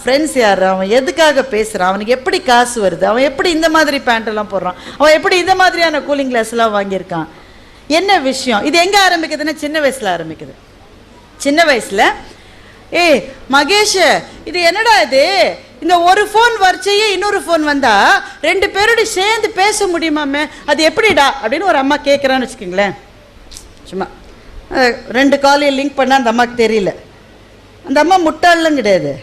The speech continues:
அது ஒரு சாம்பார் வச்சா தெருவே மணக்குது, அது ஒரு இன்டெலிஜென்ஸ் தானே. ஃபோன்ல கால் மர்ஜ் பண்ண தெரியலன்றது ஒரு பெரிய விஷயமா?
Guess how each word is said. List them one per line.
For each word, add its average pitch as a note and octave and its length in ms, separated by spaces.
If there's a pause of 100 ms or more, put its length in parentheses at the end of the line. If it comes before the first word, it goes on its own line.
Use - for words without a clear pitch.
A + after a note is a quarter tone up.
அது B3+ 160
ஒரு A#3+ 100
சாம்பார் D4+ 480
வச்சா C4+ 320
தெருவே D#4+ 320 (100)
மணக்குது, A#3+ 340
அது A3 200
ஒரு D#4+ 140
இன்டெலிஜென்ஸ் D4 580
தானே. F#3+ 220 (1000)
ஃபோன்ல F4+ 400
கால் E4 380
மர்ஜ் D4+ 260
பண்ண D#4 200
தெரியலன்றது D4 500
ஒரு B3+ 180
பெரிய B3 220
விஷயமா? E3+ 440